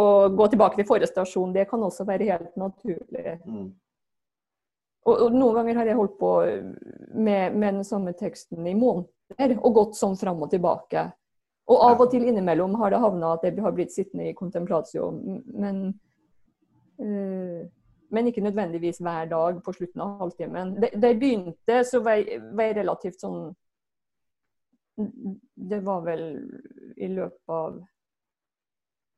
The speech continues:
Speaker 1: slutten av tenårene hvor jeg begynte regelmessig å liksom bestemte meg for å gjøre, praktisere Lectio Divina. Eh,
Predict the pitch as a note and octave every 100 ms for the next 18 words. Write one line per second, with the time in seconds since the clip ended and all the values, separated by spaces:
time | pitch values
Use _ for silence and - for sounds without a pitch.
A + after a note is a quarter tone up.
0 | _ _ - G#3+ G3 F#3 A3+ G3+ F3+ F#3+
1 | G#3 G3 G3+ G3+ G#3+ E3+ E3 D#3 - E3+
2 | F3+ F#3 F3 E3 E3 - - - _ _
3 | _ - - - G#3+ A3 D#3 E3+ F#3 F3+
4 | G3+ F#3+ F3 F#3 F3 - G3 - - E3
5 | D#3+ D#3 - E3 E3 D#3+ C#3 D#3 E3 F3
6 | _ _ _ G3+ F#3+ F3+